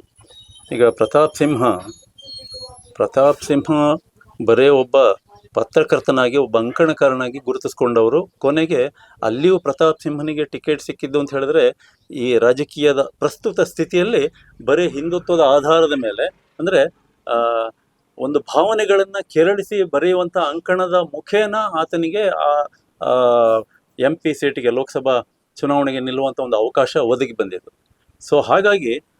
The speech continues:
ಆ ಒದಗಿ ಬಂದಂಥ ಸಂದರ್ಭದಲ್ಲಿ ಅವರು ಅದನ್ನ ಅವರಿಗೆ ಬೇಕಾದ ರೀತಿಯಲ್ಲಿ ಬಳಕೆ ಮಾಡ್ಕೊಂಡ್ರು. ಆದ್ರೆ ಇವತ್ತು, ಈ ಹೊತ್ತು ಏನು ಅಂತ ಹೇಳಿದ್ರೆ, ಮಾನ್ಯ, ಆ, ಯದುವೀರ್ ಕುಟುಂಬದ ಮೇ-, ಯದುವೀರ್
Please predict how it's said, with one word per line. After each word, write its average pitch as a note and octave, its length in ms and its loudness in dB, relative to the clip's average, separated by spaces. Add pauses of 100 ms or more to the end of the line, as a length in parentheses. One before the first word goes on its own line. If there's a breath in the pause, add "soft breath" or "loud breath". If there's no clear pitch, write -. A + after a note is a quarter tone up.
(120)
ಆ D3 100 6
ಒದಗಿ D3+ 340 4
ಬಂದಂಥ F#3+ 360 -4
ಸಂದರ್ಭದಲ್ಲಿ D#3 880 -2 (400)
ಅವರು G3+ 260 4
ಅದನ್ನ F#3+ 240 -2 (540)
ಅವರಿಗೆ A3 360 2
ಬೇಕಾದ G3 440 -2
ರೀತಿಯಲ್ಲಿ F#3+ 400 -4
ಬಳಕೆ F3 320 2
ಮಾಡ್ಕೊಂಡ್ರು. B2 580 -6 (420)
ಆದ್ರೆ F#3 240 2
ಇವತ್ತು, A3+ 500 0 (520)
ಈ F3+ 140 -2
ಹೊತ್ತು A3 320 0
ಏನು F3+ 220 2
ಅಂತ E3 140 -2
ಹೇಳಿದ್ರೆ, C#3+ 400 0 (420)
ಮಾನ್ಯ, D#3 260 2 (720)
ಆ, - 80 -10 (1400)
ಯದುವೀರ್ G3 380 2
ಕುಟುಂಬದ D#3+ 380 0
ಮೇ-, A#2+ 600 -2
ಯದುವೀರ್ D3+ 640 0